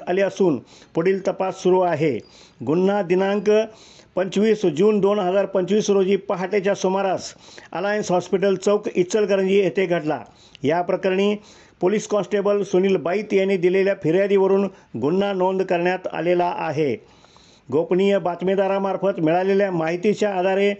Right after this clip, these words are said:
पोलिसांनी तातडीने सापळा रचून अंकित सुभाषचंद्र केसरवानी, वय वर्ष एकोणतीस, राहणार योगायोगनगर, गल्ली नंबर एक, इचलकरंजी, यास अटक केली. दर-,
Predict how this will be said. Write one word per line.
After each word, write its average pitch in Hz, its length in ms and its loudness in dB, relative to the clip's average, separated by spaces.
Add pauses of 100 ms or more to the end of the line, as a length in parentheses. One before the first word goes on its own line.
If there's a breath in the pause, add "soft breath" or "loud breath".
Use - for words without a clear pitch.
(280 loud breath)
पोलिसांनी 196 520 0
तातडीने 196 580 0
सापळा 190 360 -2
रचून 185 420 0 (320 loud breath)
अंकित 202 520 0
सुभाषचंद्र 196 640 0
केसरवानी, 185 760 0 (140)
वय 151 200 0
वर्ष 190 240 0
एकोणतीस, 202 760 0 (300 loud breath)
राहणार 180 400 -4
योगायोगनगर, 190 800 2
गल्ली 170 260 0
नंबर 185 280 0 (100)
एक, 208 240 0
इचलकरंजी, 185 840 2 (420 loud breath)
यास 175 340 -2 (100)
अटक 151 300 -4
केली. 175 300 2 (580 loud breath)
दर-, 156 220 -2